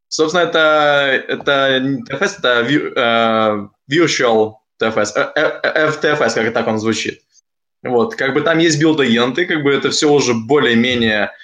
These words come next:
а, налажено со стороны Microsoft, но, тем не менее, надо было поприседать, надо было разобраться. Это не так, как на Дженкинсе, на Дженкинсе или на TeamCity, что там буквально там установил, как бы разобрался, или на GitLab C I. Там необходимо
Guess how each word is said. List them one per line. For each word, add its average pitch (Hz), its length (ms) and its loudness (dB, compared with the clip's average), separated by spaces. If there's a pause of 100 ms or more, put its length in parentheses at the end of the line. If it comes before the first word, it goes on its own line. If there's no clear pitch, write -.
(240)
а, 107 840 4
налажено 123 680 2
со 190 120 -6
стороны 180 300 -2
Microsoft, 180 500 -2
но, 170 340 2
тем 202 160 0
не 170 60 2
менее, 170 240 2
надо 156 220 2
было 156 240 4
поприседать, 139 840 0
надо 127 220 -2
было 123 400 0 (760)
разобраться. 143 680 2
Это 143 220 2
не 170 80 2
так, 160 180 0
как 117 120 -2
на 123 80 0
Дженкинсе, 120 560 -2
на 120 180 -2
Дженкинсе 120 480 -2
или 143 80 0
на 135 120 0
TeamCity, 117 600 0
что 113 300 0
там 107 220 -2
буквально 117 360 0
там 101 300 -2
установил, 170 520 0
как 156 160 0
бы 131 60 2
разобрался, 123 600 2
или 131 120 0
на 123 140 -2
GitLab 117 300 0
C - 160 0
I. 107 200 0 (460)
Там 151 160 2
необходимо 156 680 2